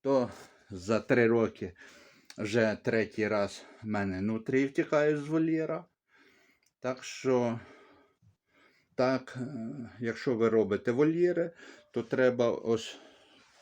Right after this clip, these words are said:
зараз попробую показати, ось ту передню стінку, щоб вони не втікали, робити як мінімум, е,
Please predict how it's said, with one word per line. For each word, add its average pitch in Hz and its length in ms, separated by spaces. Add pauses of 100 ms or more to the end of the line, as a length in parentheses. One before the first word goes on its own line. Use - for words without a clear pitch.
(320)
зараз 90 260
попробую 104 560
показати, 123 680 (400)
ось 113 140
ту 123 180
передню 117 520
стінку, 147 520
щоб 107 400
вони 117 320
не 110 120
втікали, 123 680 (540)
робити 120 500
як 117 180
мінімум, 123 640 (600)
е, 104 520